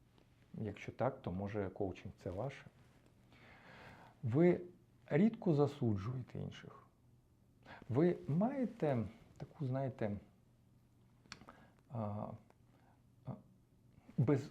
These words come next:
оцінювання. Тобто ви дивитесь на людину, на її прояв, на, м, те, як вона думає, мислить, і не оцінюєте.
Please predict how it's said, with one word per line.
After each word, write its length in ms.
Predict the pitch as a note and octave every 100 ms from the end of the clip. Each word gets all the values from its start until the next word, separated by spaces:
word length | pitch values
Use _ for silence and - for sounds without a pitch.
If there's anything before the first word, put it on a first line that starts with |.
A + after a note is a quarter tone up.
| -
оцінювання. 1160 | C3+ - - - D#3 D3 A2+ E2 D#2+ D#2+ D#2+ - - _ _ _ _ -
Тобто 320 | - - -
ви 300 | A#2+ D#3+ D3 - -
дивитесь 720 | G#2 D#3+ D#3 B2+ - G2 -
на 300 | A2+ A2 G#2 -
людину, 520 | A2 A2 D3+ E3 C#3+
на 380 | A#2+ A#2 A2 G#2+ - -
її 300 | A2+ G#2 G2
прояв, 560 | F#2+ - C3 C#3 A#2+ A2 -
на, 280 | F#2+ A2 G#2 - - - _ -
м, 300 | G2 G2 G2+ - - - - _ _
те, 300 | B2+ A#2+ A2 - _ _ _ -
як 300 | A2 A2 -
вона 260 | F#2 F#2 - -
думає, 580 | G#2 G2 B2 A2+ G#2 F#2+
мислить, 580 | F2+ G#2+ A2+ - G#2 G#2 -
і 180 | C#3 C#3 -
не 220 | A#2+ C3 B2+
оцінюєте. 1120 | - - - - D3 C3+ G#2 E2 D2 - -